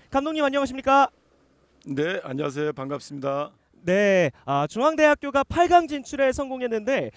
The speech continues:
Speaker 1: 혹시 십육 강에서
Speaker 2: 네.
Speaker 1: 아쉬웠던 점이나 잘된 점이 있다면 어떤 것들이 있는지 궁금합니다.
Speaker 2: 아, 작년에 좋은 성적이 나서 프로로 많이 선수들이 진출을 하다 보니까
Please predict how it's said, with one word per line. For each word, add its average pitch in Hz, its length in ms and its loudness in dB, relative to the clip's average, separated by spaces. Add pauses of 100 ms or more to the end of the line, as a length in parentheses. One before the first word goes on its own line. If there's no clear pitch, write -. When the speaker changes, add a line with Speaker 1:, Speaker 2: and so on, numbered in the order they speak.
(180)
Speaker 1:
혹시 302 280 -8
십육 339 320 -8
강에서 311 520 2
Speaker 2:
네. 165 60 -8
Speaker 1:
아쉬웠던 277 560 -2
점이나 254 320 -2
잘된 226 380 -4
점이 254 200 -2
있다면 165 460 -6
어떤 226 240 -8
것들이 214 240 -4
있는지 147 240 -8
궁금합니다. 139 560 -6 (560)
Speaker 2:
아, 120 640 -6 (120)
작년에 143 500 -6
좋은 135 280 -10
성적이 160 380 -8
나서 113 340 -8
프로로 180 320 -6
많이 131 340 -6
선수들이 165 400 -12
진출을 127 420 -10
하다 143 160 -8
보니까 131 520 -8